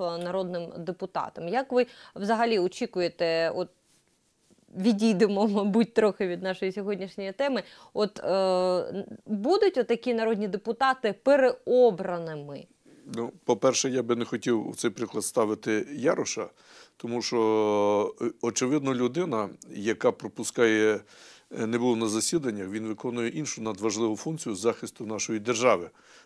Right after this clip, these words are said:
Speaker 2: Але давайте скажемо про інших депутатів, які не ходять на сесію,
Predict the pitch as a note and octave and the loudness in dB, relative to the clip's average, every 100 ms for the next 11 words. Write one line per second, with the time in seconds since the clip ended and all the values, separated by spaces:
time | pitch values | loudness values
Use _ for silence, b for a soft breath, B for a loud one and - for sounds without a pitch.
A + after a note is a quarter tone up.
0 | b G#2 G#2 A#2 B2+ - A2 - G#2+ A2 | b -6 -2 0 0 0 -4 0 -2 -2
1 | G2+ A#2+ D#3+ C3+ - G2 G#2+ - B2+ G#3+ | -4 -4 -2 -2 -2 -4 -4 -4 -2 -2
2 | G3 A2+ F#2+ E2 _ b b B2 G#2+ C#3+ | 0 -6 -8 -14 _ b b -6 0 0
3 | A#2+ A#2 G3 F3 G#2+ G#2+ - G#2+ G2 G#2+ | 0 -2 0 0 0 -2 2 2 0 -6
4 | F#2+ | -10